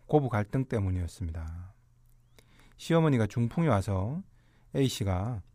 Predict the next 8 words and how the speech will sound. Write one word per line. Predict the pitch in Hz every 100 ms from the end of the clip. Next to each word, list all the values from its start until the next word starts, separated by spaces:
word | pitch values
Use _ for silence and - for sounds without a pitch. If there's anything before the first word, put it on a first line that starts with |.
| - -
시댁에서 | - 151 143 117 120
함께 | - 156 - 127
기거하면서 | - 107 113 117 104 90 92 95 - - - -
일 | - 151
년간 | 151 143 139 143
간병을 | 104 95 92 117
했다고 | 110 - 95
합니다. | 87 85 82 82 85 92